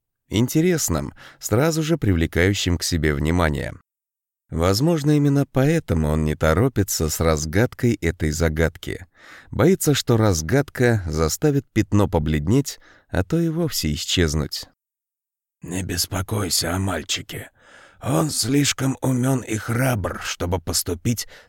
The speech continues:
так трусливо и глупо", сказал он, угадав ход мыслей маркграфа Юга. "Умереть легко, жить сложно". "Кто беспокоится?" возмутился Тьерн Готмал. "Я?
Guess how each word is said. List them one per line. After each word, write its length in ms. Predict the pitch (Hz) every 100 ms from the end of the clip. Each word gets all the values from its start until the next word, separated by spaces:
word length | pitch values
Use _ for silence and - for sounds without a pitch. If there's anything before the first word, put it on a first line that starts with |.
| -
так 280 | 92 -
трусливо 680 | - 101 95 - 92 95 90
и 60 | 90
глупо", 580 | 85 90 82 - - - _ _ _ _ _ _ -
сказал 540 | - 90 82 85 76
он, 260 | - 151 139 - -
угадав 500 | 82 80 80 147 -
ход 360 | - 117 139
мыслей 420 | 95 104 120 110
маркграфа 640 | 107 90 82 78 85 80 87
Юга. 500 | 87 87 76 - - _ _ _ _ _ _
"Умереть 640 | - 151 147 143 143 143
легко, 640 | 143 151 - 143 151 87 - _ _ _
жить 420 | - 95 143 143
сложно". 760 | - - 82 71 64 64 - - _ _ _ _ _ _ _
"Кто 340 | - - 101
беспокоится?" 1080 | 101 104 - 98 - 120 101 85 - - - - _ _ _
возмутился 680 | - 87 85 85 - 120 120
Тьерн 400 | 104 87 85 82
Готмал. 480 | 85 85 71 50 - _ _ _
"Я? 500 | - 85 101 110 107